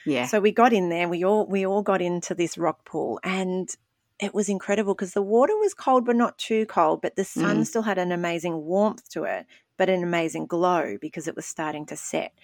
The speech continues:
Speaker 2: And so
Speaker 1: Yeah.
Speaker 2: it was one of those moments of awe where I just could not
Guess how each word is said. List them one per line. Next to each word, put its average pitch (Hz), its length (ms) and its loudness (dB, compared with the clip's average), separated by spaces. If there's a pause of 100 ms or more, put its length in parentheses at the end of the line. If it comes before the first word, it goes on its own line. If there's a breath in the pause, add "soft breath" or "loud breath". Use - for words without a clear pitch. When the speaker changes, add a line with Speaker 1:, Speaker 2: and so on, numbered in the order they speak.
(400 loud breath)
Speaker 2:
And 202 160 2
so 185 120 4
Speaker 1:
Yeah. - 40 4
Speaker 2:
it - 60 -4
was 180 120 -4
one 190 200 0
of 220 120 -2
those 226 200 0
moments 170 480 -2
of - 240 -6
awe 165 480 -2 (320 soft breath)
where 185 180 2
I 170 80 6
just 170 220 -4
could 196 320 -2
not 170 400 -4